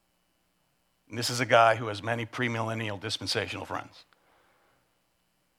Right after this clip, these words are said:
Antiochus in one sixty-seven B C, sought diligently to Hellenize the Jews, demanding that they give up their Jewish culture,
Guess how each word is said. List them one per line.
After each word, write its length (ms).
Antiochus 1200
in 240
one 240
sixty-seven 960
B 240
C, 540
sought 640
diligently 920
to 180
Hellenize 1000
the 60
Jews, 720
demanding 760
that 140
they 140
give 240
up 220
their 120
Jewish 460
culture, 640